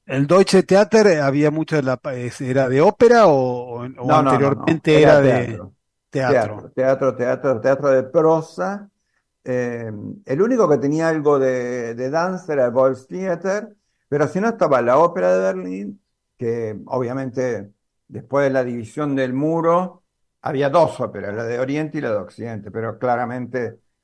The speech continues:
Speaker 2: la mejor era la de Orien-, la oriental, a tal punto que nuestro compatriota
Speaker 1: Barenboim.
Speaker 2: Barenboim, eh, dirige ahí.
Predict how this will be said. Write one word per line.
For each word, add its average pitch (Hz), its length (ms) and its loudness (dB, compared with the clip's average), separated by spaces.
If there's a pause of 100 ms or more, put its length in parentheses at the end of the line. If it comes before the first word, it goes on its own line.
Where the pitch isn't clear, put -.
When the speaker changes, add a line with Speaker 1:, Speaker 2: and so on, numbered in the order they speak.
(340)
Speaker 2:
la 110 160 -12
mejor 107 360 -8
era 117 180 -2
la 107 160 -6
de 104 160 -6
Orien-, 113 560 -8
la 113 160 -2
oriental, 123 540 0
a 110 120 -2
tal 110 160 -6
punto 135 280 -6
que 110 120 -4
nuestro 107 440 -10
compatriota 113 1160 -2 (1200)
Speaker 1:
Barenboim. 117 640 -2 (540)
Speaker 2:
Barenboim, 135 1120 2 (460)
eh, 90 300 -12
dirige 90 440 -16
ahí. 87 480 -12